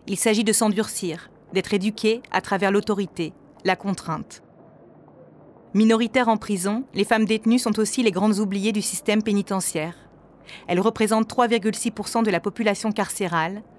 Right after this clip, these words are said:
Seules deux prisons leur sont spécifiquement réservées. En dehors de ces établissements, elles sont affectées dans des quartiers à part, dans des prisons pour hommes,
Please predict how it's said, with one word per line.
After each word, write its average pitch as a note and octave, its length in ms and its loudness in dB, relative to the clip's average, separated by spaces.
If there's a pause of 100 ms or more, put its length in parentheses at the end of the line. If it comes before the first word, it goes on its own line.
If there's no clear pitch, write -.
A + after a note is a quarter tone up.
(160)
Seules G#3 300 2
deux A#3 120 2
prisons A3+ 500 -2
leur F#3 160 -2
sont A3 100 -4
spécifiquement G#3+ 640 -2
réservées. F3+ 540 0 (800)
En F#3+ 100 2
dehors G#3+ 260 4
de G#3+ 60 0
ces G3 180 -2
établissements, F#3+ 680 0 (180)
elles F#3+ 140 -2
sont G#3+ 160 2
affectées G#3 340 -2
dans G3 140 2
des F3+ 100 0
quartiers G#3 360 0
à G3 60 4
part, E3+ 440 0 (160)
dans F#3 100 0
des F#3+ 100 2
prisons G#3 320 0
pour G#3 200 -2
hommes, F3+ 260 0